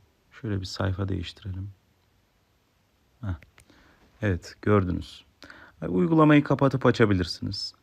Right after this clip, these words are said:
Yenileyebilirsiniz. Sayfa değiştirebilirsiniz. Geldiğini görmek için. Şu anda olduğu gibi hesabımıza geldi arkadaşlar altınlar.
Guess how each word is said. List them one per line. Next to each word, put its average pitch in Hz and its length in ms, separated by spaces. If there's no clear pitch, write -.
Yenileyebilirsiniz. 104 1200
Sayfa 110 460
değiştirebilirsiniz. - 1080
Geldiğini 90 380
görmek 85 340
için. 127 280
Şu - 180
anda 117 180
olduğu 120 280
gibi 92 320
hesabımıza 87 720
geldi 107 280
arkadaşlar 85 840
altınlar. 90 640